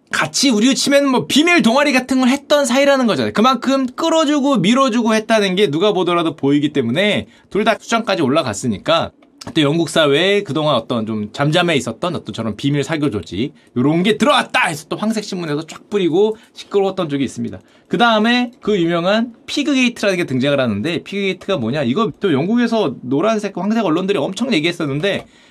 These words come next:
캐머런 총리가 저 불링던 클럽에 신고식을 할 때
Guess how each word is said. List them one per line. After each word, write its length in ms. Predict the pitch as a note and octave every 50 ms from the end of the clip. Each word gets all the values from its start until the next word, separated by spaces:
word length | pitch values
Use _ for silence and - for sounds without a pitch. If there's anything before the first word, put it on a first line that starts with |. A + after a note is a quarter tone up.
| _ _
캐머런 500 | _ - D4 D#4 D#4+ E4 D#4+ D#4 D4+ C#4+ A#3+
총리가 840 | - D4 C#4+ C#4 C4+ C4 C4 B3 A#3+ A#3+ A#3+ B3+ C4 C4 B3+ A#3+
저 460 | - - G#3 G#3 G#3 G3 F3+ D#3+ - C#3
불링던 480 | - - G3 G#3+ G#3+ G#3 G#3+ G3+ F#3 F3+
클럽에 360 | - A#3+ A3+ A3+ A3 G3+ G3
신고식을 640 | G3 - C4 C#4 B3+ C#4 B3+ - - A3+ F#3 F#3+ F#3
할 180 | F#3 F3+ E3 -
때 300 | - G#3+ G#3+ E3+ A#2+